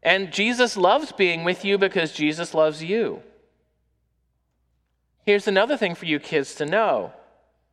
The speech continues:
Jesus wants to hear what you have to say.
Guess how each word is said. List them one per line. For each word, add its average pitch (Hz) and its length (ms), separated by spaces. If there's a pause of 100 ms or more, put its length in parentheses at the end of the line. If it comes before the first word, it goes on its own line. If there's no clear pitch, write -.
(220)
Jesus 220 440
wants 170 300
to 202 80
hear 151 280
what 151 240
you 143 180
have 143 300
to 117 100
say. 143 540